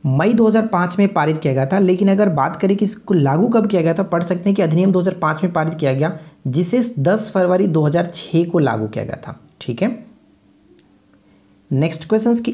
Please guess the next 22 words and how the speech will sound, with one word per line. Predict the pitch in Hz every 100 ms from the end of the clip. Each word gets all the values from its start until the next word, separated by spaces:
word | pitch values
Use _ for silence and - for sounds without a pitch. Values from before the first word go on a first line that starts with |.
| -
इरडा | 175 180 226
नियमन | 190 160 165 185 208 -
करती | 147 123 113
है, | 110 - - _
बताइए | 156 165
कि | 165 -
इरडा | 160 160 190
जो | 190
है | 202
वो | 214
नियमन | 151 147 160
करती | 160 127 - 113
है। | - - _ _ _ _ _ _ _ _ _ _ _ _ _ _ _ _ _ _ 95 _ _ _ _ - _ _ _ _ 165
इस | 160
प्रश्न | - 196 202
का | 196 208
सही | 208 170 160 180
आंसर | 170 170 175
हमारा | 147 151
होगा | 135 147 175 - - -
ऑप्शन | 135 - 202
हम | 240 -